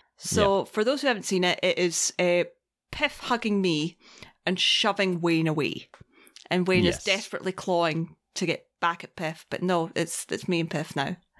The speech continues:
Speaker 2: Yeah.
Speaker 1: Um, so yeah, it took, it took me ages to find a good reference for it, and the reference I found was very cartoony. It was one of these draw the
Speaker 2: Yes.
Speaker 1: squad
Speaker 2: Yeah.
Speaker 1: basis.
Speaker 2: Yeah.
Speaker 1: So I had to edit it for that.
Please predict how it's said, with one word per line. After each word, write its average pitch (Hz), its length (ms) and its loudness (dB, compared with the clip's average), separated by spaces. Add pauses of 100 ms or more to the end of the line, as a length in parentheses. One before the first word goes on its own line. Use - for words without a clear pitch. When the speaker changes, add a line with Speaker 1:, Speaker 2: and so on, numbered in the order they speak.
(220)
Speaker 2:
Yeah. - 140 -4 (480)
Speaker 1:
Um, 170 640 2 (360)
so - 140 -4
yeah, 226 80 2
it - 180 -4
took, - 240 -2
it 254 100 -2
took 320 120 0
me 277 120 2
ages 320 220 0
to 294 80 -2
find 277 200 2
a 254 60 2
good 240 180 -4
reference 160 880 0 (420)
for 165 180 2
it, - 80 2
and 202 100 2
the 196 80 2
reference 233 360 -2
I 214 80 2
found 190 300 0
was 190 140 -2 (260)
very 196 280 2
cartoony. 175 680 -6 (260)
It 180 80 2
was 180 120 -6
one 190 120 0
of 180 60 -2
these 175 140 -2
draw 160 180 0
the 156 60 -2
Speaker 2:
Yes. 185 180 2
Speaker 1:
squad 151 260 2
Speaker 2:
Yeah. - 140 -10
Speaker 1:
basis. - 540 -2 (720)
Speaker 2:
Yeah. - 180 -4 (380)
Speaker 1:
So - 180 -2
I 226 60 2
had 254 200 0
to - 120 -2
edit 233 260 -2
it - 200 -4
for 190 80 -2 (160)
that. - 800 -2